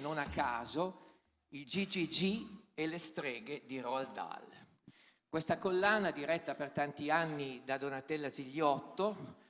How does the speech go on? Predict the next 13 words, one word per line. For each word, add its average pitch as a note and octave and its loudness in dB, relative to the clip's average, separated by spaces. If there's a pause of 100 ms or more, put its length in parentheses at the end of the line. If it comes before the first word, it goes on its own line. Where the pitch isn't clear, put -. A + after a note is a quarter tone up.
(480)
sono C3 -10
usciti B2+ -6
poi C#3+ -4
più D3+ -6
di C#3+ -4
quattrocento B2+ -4
titoli, D3 -6 (580)
ha D#3 6
avuto F#3+ 6
il D#3 -4
grande F3 4
merito C3 2
di D#3 -4